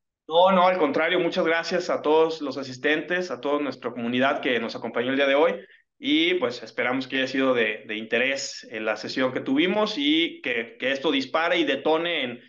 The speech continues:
en tener un, una ca-, un diferente, eh, diseño en sus proyectos o resolver alguna problemática, algún usuario final que nos acompañe el día de hoy. Muchas gracias.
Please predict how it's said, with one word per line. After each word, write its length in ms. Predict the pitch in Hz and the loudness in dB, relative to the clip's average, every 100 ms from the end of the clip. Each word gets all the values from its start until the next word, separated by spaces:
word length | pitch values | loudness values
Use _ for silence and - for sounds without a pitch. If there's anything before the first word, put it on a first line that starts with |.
| _ | _
en 420 | 120 117 117 113 - | -6 -2 -2 -4 -2
tener 260 | 147 165 | 2 2
un, 280 | 175 170 165 | 2 0 -2
una 200 | 165 170 | -4 -2
ca-, 140 | 165 151 | -2 -2
un 320 | 151 160 160 | -2 -4 -4
diferente, 480 | 156 160 147 151 160 | -4 0 0 0 0
eh, 540 | 143 135 123 120 113 | 0 0 -2 0 -2
diseño 640 | 117 135 170 165 160 151 131 | -4 -6 -4 -4 -2 -2 -2
en 80 | |
sus 160 | 120 131 | -4 -12
proyectos 580 | 135 147 170 170 180 - | -6 -2 -2 -2 -6 -2
o 80 | 135 | -2
resolver 360 | 127 131 143 | 0 -2 -2
alguna 300 | 143 143 139 | -2 -4 -6
problemática, 520 | 127 123 135 135 - | -4 -2 -4 -6 -6
algún 160 | 127 131 | -4 -4
usuario 260 | 127 127 123 | -4 -6 -6
final 240 | 117 117 | -6 -6
que 60 | 120 | -8
nos 160 | 123 | -8
acompañe 320 | 117 101 107 | -10 -8 -6
el 60 | 107 | -2
día 100 | 101 | -2
de 60 | 101 | -2
hoy. 60 | |
Muchas 220 | 113 139 | 0 4
gracias. 400 | 123 110 - - | 4 2 -2 -18